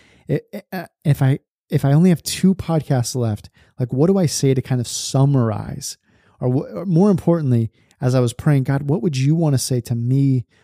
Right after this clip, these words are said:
What would you wanna say to us, uh, at the end of twenty twenty?" Uh, and this is what I felt pressed to. And I've talked about this before in years past, but I feel it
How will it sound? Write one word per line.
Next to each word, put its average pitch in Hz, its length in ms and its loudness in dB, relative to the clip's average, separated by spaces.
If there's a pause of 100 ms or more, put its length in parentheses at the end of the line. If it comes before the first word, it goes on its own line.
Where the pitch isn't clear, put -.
(120)
What 151 120 -2
would 165 140 2
you 170 80 0
wanna 143 160 0
say 131 200 -2
to - 260 -6
us, 131 500 -2 (760)
uh, 127 220 0
at 123 180 -6
the 156 140 -6
end 143 140 2
of 123 80 -4
twenty 127 260 -2
twenty?" 123 440 -2 (380)
Uh, 135 220 0
and 151 200 4
this 175 180 4
is 175 120 4
what 143 180 2
I 135 60 2
felt - 260 -4
pressed - 360 -2
to. 120 220 0
And 131 100 0
I've 131 80 -4
talked - 280 -6
about 208 220 -4
this 143 120 -4
before 127 400 -4
in 123 60 -2
years 120 180 -2
past, 120 320 -8
but 123 100 -4
I 120 40 -2
feel 165 280 2
it 151 160 0